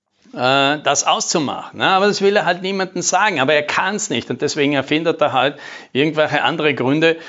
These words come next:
warum er da jetzt nicht voranschreiten will. So, gehen wir in die nächste Ebene, ja, auf die Teamebene. Jetzt können wir natürlich sagen,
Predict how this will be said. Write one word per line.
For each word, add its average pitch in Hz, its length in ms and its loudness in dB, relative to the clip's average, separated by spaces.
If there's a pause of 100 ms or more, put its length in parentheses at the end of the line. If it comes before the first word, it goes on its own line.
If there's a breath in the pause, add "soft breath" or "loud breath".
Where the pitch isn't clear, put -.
(160 loud breath)
warum 135 320 2
er 170 100 2
da 139 180 2
jetzt 151 260 0
nicht 135 240 0
voranschreiten 113 800 -2
will. - 160 -16 (1200 loud breath)
So, 175 120 0 (220)
gehen 123 180 0
wir 151 80 4
in 165 60 0
die 175 100 4
nächste 165 420 2
Ebene, 101 480 -6
ja, 143 140 4
auf 160 100 0
die 156 160 0
Teamebene. 107 760 -4
Jetzt 104 240 -14
können 123 140 -4
wir 123 100 -4
natürlich 127 480 -4
sagen, 139 320 2